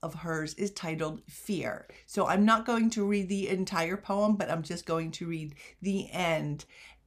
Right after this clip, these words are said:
and hopefully that will inspire you.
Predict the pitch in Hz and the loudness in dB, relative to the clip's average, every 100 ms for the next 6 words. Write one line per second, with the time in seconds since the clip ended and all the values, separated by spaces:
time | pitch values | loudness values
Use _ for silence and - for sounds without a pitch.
0 | _ _ 160 160 156 156 - _ _ - | _ _ -2 -2 -2 -4 -8 _ _ -8
1 | 254 302 - 165 160 156 160 156 151 - | -6 -6 -6 -4 -2 -4 -8 -6 -2 0
2 | - - _ _ - 160 156 196 214 160 | -2 -10 _ _ -6 -4 0 0 0 -4
3 | - - - - - - | -6 -6 -8 -8 -10 -10